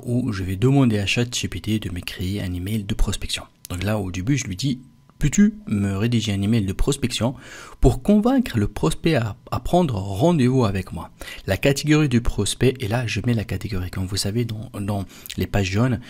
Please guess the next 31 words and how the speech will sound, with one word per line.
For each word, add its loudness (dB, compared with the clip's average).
tous 4
les 2
établissements -2
sont -2
enregistrés -4
par -6
des -10
catégories. -2
On -4
trouve -10
les -10
restaurants, -6
les -10
hôtels, -6
les -10
coiffeurs. -8
Donc, -8
c'est -8
très 2
important -2
d'annoncer -4
d'abord -6
la -4
catégorie, -4
le 12
nom 4
de -2
l'établissement -2
par -6
la -4
suite. 0